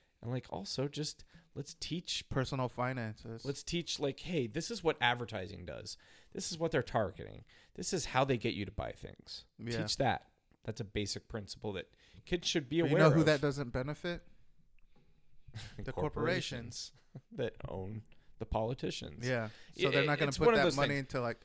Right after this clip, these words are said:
Speaker 2: 'cause it's like you gotta have a worker class. And if you educate your worker class too well about that kind of thing, then they know how to avoid
Speaker 1: But here's the thing. There's always
Speaker 2: falling
Speaker 1: gonna
Speaker 2: into
Speaker 1: be
Speaker 2: those
Speaker 1: people
Speaker 2: traps.
Speaker 1: with low I Qs that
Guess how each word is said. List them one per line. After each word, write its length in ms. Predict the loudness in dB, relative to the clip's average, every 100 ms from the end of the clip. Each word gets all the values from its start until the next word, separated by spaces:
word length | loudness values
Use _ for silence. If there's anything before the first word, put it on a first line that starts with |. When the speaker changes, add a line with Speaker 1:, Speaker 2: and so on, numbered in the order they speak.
| -16 -16 -14 -2
Speaker 2:
'cause 140 | 2
it's 80 | 4
like 140 | 4
you 80 | 4
gotta 260 | 6 6 8
have 180 | 4 4
a 80 | 4
worker 320 | 2 2 -2
class. 520 | -2 -2 -4 -8 -14 -20 -8
And 120 | -6
if 120 | -4
you 80 | -4 -2
educate 460 | -4 -4 -4 -4
your 120 | -2 -4
worker 240 | -4 -8
class 360 | -8 -6 -6 -10
too 260 | -4 -2
well 360 | 0 2 4 2
about 260 | 0 -2 -2
that 160 | -6
kind 180 | -6 -10
of 80 | -8
thing, 320 | -6 -6 -6
then 140 | -6
they 140 | -6 -6
know 160 | -8
how 100 | -8
to 180 | -8 -10
avoid 360 | -10 -6 -2 2
Speaker 1:
But 80 | 4
here's 180 | 4
the 60 | 2
thing. 180 | 0 2
There's 160 | 4
always 140 | 6 6
Speaker 2:
falling 60 | 4
Speaker 1:
gonna 80 | 2
Speaker 2:
into 120 | 2
Speaker 1:
be 20 |
Speaker 2:
those 120 | 0
Speaker 1:
people 200 | 0 2
Speaker 2:
traps. 180 | 0 0
Speaker 1:
with 80 | -2
low 140 | -2
I 100 | -2
Qs 380 | -4 -4 -2 -2
that 140 | -6